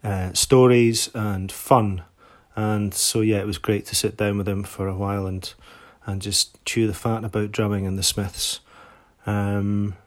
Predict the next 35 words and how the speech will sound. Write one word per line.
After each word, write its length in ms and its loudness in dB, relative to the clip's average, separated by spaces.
yeah, 240 0
a 40 -4
few 220 2
thank 400 4
yous. 400 6
Uh, 260 2
thank 380 0
you 320 6
to 500 2
Arts 220 0
Council 680 2
England 680 2
for 460 0
helping 360 0
make 280 0
this 260 0
podcast 720 -4
possible 680 -2
and 140 -2
for 160 2
their 260 2
ongoing 540 0
support, 680 -2
and 100 2
also 280 6
for 160 6
their 280 10
ongoing 520 2
support, 440 4
thank 320 -2
you 60 -2
very 240 2
much 260 0
to 480 2
Home 460 2